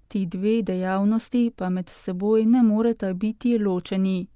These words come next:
Skoraj nemogoče ju je opravljati brez zvestobe pravi človeški poklicanosti, ki je v veri v ljubezen, pa tudi brez ponižnosti, povezane z zavestjo o človeškosti in omejenosti znanstvenih dosežkov.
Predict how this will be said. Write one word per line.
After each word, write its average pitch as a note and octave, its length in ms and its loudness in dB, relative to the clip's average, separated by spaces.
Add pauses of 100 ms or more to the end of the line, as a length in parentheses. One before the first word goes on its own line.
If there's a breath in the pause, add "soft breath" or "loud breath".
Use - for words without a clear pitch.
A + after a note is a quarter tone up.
(220)
Skoraj A#3+ 460 -2
nemogoče A3 760 4
ju F#3+ 160 -4
je F#3 180 -4
opravljati G#3 880 -2
brez F#3 440 -4
zvestobe G3 800 -4
pravi F#3 440 -6
človeški G3+ 680 -4
poklicanosti, A3+ 1080 -2 (120)
ki - 140 -6
je A#3 340 0
v A3 180 0
veri A#3+ 440 0
v B3 140 0
ljubezen, G3+ 800 0 (160)
pa F3 260 -6
tudi F#3+ 340 -6
brez G3+ 400 -4
ponižnosti, A3+ 1040 2
povezane A#3 760 2
z G#3+ 60 -4
zavestjo G#3+ 720 0
o F#3+ 100 -4
človeškosti A3+ 1080 -2
in C4 160 6
omejenosti A3+ 840 2
znanstvenih A3 760 2
dosežkov. G3 840 -2